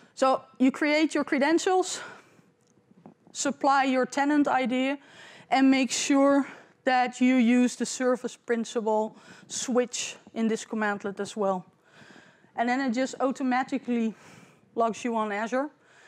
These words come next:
and allows you to use all the remote commands. So if I want to do that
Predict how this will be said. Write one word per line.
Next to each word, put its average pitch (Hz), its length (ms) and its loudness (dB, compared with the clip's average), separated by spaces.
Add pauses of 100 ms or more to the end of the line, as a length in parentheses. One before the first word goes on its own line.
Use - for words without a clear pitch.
(220)
and 233 160 -2
allows 226 380 0
you 247 80 -4
to - 160 -6
use 226 320 2
all 220 200 2
the 214 120 2
remote 208 480 0
commands. 190 560 -8 (3750)
So 240 140 0
if 262 100 0
I 311 60 4
want 302 280 4
to 285 200 4
do 240 320 4
that 254 280 2